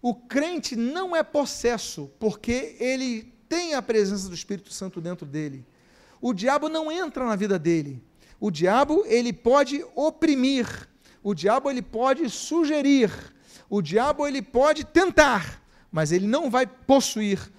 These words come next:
aquele que tem o Espírito Santo. Agora, aquele que tem o Espírito Santo, ele pode ser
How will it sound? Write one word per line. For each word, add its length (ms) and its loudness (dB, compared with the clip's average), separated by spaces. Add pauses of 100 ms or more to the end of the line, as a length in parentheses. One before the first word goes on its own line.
aquele 320 -2
que 40 -14
tem 100 -4
o 20 -4
Espírito 320 -10
Santo. 480 -10
Agora, 420 0 (320)
aquele 460 0
que 100 -12
tem 220 -2
o 100 -2
Espírito 460 -6
Santo, 500 -6 (340)
ele 320 2
pode 520 0
ser 280 0